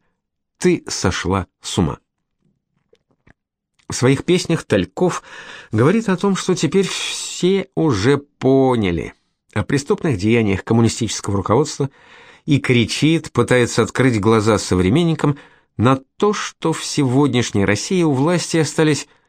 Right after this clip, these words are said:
самые бесчестные из прежних коммунистов. Старый волк К П С С в овечью шкуру влез, стал капиталистом коммунист,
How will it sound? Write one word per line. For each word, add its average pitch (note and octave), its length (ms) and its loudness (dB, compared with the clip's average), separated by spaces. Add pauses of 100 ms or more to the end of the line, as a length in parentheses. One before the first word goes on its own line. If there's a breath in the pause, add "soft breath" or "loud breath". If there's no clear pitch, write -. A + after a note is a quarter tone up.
(100)
самые E3 600 0
бесчестные C3+ 960 0
из - 160 -2
прежних G2+ 480 2
коммунистов. F#2+ 580 -2 (1000)
Старый A2+ 540 0
волк G#2+ 540 0
К G2 140 0
П E2 280 0
С - 160 -4
С D#3+ 300 -2 (300 soft breath)
в G#2+ 80 0
овечью C3 580 2
шкуру C3 540 2
влез, A2+ 440 0 (720 soft breath)
стал A2 420 0
капиталистом F#2 840 0
коммунист, F#2+ 680 0